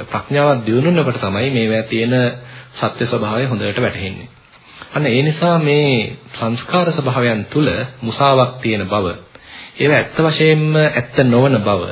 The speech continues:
ඒවා පෙන්නන දේ ඇත්ත වශයෙන්ම ඒවා තුල නොමැති බව කෙනෙකුට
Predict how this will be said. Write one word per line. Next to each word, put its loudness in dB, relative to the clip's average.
ඒවා -4
පෙන්නන 0
දේ 6
ඇත්ත -8
වශයෙන්ම 0
ඒවා 4
තුල -2
නොමැති 0
බව 0
කෙනෙකුට -4